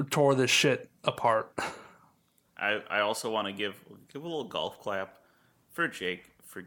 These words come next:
Speaker 2: finally achieving what is a milestone on the show and having a real review in the one out of tens.
Speaker 1: You know,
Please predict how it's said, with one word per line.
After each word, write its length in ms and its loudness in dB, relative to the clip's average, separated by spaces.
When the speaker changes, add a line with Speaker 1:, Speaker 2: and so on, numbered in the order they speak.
Speaker 2:
finally 500 -4
achieving 640 -6
what 160 0
is 120 -4
a 60 -4
milestone 560 -2
on 100 -4
the 80 -8
show 460 -4
and 260 -4
having 300 0
a 120 -2
real 400 0
review 500 -2
in 60 -2
the 80 -2
one 240 -2
out 140 2
of 80 -2
tens. 540 -6
Speaker 1:
You 200 8
know, 180 8